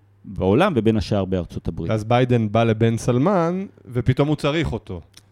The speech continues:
Speaker 1: פתאום ביידן צריך את בן סלמן,
Speaker 2: שיספק
Speaker 1: וכל
Speaker 2: יותר
Speaker 1: ההבטחות
Speaker 2: נפט.
Speaker 1: מהקמפיין, כן, אז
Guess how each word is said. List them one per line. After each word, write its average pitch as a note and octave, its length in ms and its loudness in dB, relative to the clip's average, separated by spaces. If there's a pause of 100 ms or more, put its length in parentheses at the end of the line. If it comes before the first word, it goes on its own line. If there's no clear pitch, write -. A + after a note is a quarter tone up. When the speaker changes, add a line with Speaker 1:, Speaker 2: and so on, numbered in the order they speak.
(240)
Speaker 1:
פתאום E3+ 340 4
ביידן C#3+ 220 4
צריך - 300 2
את G#2+ 80 2
בן A2 160 2
סלמן, G3+ 560 0
Speaker 2:
שיספק C3+ 200 -4
Speaker 1:
וכל F#3+ 160 2
Speaker 2:
יותר G3 60 4
Speaker 1:
ההבטחות D3 500 4
Speaker 2:
נפט. C#3+ 100 0
Speaker 1:
מהקמפיין, C#3+ 560 2
כן, G2 240 2
אז G2 80 -4